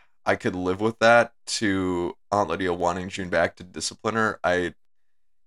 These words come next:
it makes me wonder about him as a character again, because when June was escaping, uh, was escaping, um, or I'm sorry, helping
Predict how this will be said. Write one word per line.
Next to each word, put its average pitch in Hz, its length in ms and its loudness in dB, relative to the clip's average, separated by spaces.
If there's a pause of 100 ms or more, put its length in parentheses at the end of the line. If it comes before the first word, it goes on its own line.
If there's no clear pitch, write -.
(120)
it 113 60 -10
makes 135 220 -4
me 196 80 -2
wonder 117 320 4
about 107 260 6
him 117 140 0
as 113 120 2
a 113 60 2
character 104 460 0
again, 98 380 2
because 98 460 -2 (100)
when 101 220 -4
June 107 260 -4
was 104 140 -4
escaping, 92 640 -4 (140)
uh, 87 340 2
was 98 340 -2
escaping, 95 720 -2 (800)
um, 87 400 2 (640)
or 117 120 2
I'm 107 100 2
sorry, 82 380 2 (1900)
helping 120 420 0